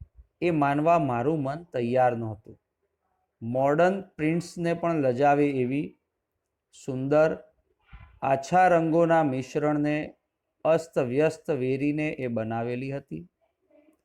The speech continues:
ક્ષણે ક્ષણે એ વ્યક્તિ મારા સમગ્ર વ્યક્તિત્વને કો અદ્રશ્ય મજબૂત તાતણાથી બાંધી રહી હતી.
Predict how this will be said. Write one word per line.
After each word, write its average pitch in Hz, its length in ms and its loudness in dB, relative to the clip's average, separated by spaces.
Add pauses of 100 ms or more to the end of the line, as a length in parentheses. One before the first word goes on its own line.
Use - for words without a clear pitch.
(840)
ક્ષણે 180 400 2
ક્ષણે 180 720 -2
એ 180 120 0
વ્યક્તિ 160 520 0
મારા 147 340 2
સમગ્ર 151 680 0
વ્યક્તિત્વને 147 880 -2
કો 147 300 2
અદ્રશ્ય 147 1000 0 (340)
મજબૂત 131 640 -2
તાતણાથી 135 720 -2
બાંધી 113 380 -2
રહી 147 240 2
હતી. 156 340 -6